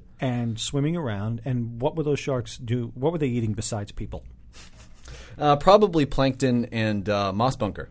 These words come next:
Speaker 2: a little five-inch kind of bait fish, uh, according to our experts at the New York Aquarium.
Speaker 1: All right, so what type of shark was this?
Speaker 2: This was a basking shark, which, you know, to the uninitiated looks like a whale shark, but very different. It's actually a distant relative of the great white.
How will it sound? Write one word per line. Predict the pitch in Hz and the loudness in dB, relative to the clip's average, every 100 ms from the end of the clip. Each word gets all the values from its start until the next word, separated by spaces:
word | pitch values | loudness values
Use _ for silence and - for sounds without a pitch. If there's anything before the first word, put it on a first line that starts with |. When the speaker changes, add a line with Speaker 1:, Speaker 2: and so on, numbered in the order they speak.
| - | -10
Speaker 2:
a | 98 | -10
little | 92 | -8
five-inch | - 104 95 92 - | -2 -2 -2 -6 -6
kind | 101 | -6
of | 82 | -4
bait | 101 - | -6 -6
fish, | - 76 - - | -8 -8 -10 -10
uh, | 90 | -8
according | 71 - 120 107 | -8 0 2 2
to | 104 104 | 0 -2
our | 90 | 0
experts | 92 - 90 - | -2 -4 -6 -8
at | - | -10
the | 85 80 73 | -8 -8 -8
New | 95 | -6
York | 90 - | -6 -8
Aquarium. | - 80 69 - - | -8 -6 -6 -4 4
Speaker 1:
All | 170 | 4
right, | 123 | 4
so | 165 | 2
what | 208 | 2
type | 220 214 | 2 -2
of | 208 | -4
shark | 214 202 185 | -2 -2 0
was | 185 196 | -2 -2
this? | 226 254 | -6 -6
Speaker 2:
This | - 131 | -8 -2
was | 123 | 0
a | |
basking | 87 92 117 120 - 95 80 | 0 2 2 0 -4 -6 -6
shark, | - 92 82 - | -4 -4 -4 -6
which, | 101 - - - - - - - - | -6 -6 -12 -14 -20 -20 -18 -18 -6
you | 135 | -4
know, | 92 - - - | -2 -6 -12 2
to | |
the | 165 | 6
uninitiated | 185 170 175 135 117 98 101 | 8 8 6 4 4 4 2
looks | 120 117 | 2 2
like | 101 | 0
a | |
whale | 95 101 95 | 2 2 0
shark, | 98 85 - | -2 -6 -6
but | 90 - - | -10 -10 -12
very | 92 139 127 | 4 6 6
different. | 104 - 95 | 2 -4 -4
It's | 113 | 0
actually | 233 - 175 - - - - - | 0 0 -4 -8 -16 -12 -10 -2
a | 127 127 120 | 2 4 4
distant | 113 170 202 165 | 2 0 2 2
relative | 156 160 151 | 2 2 0
of | 131 | 0
the | 113 | 0
great | 127 120 | 0 2
white. | 143 104 | 2 2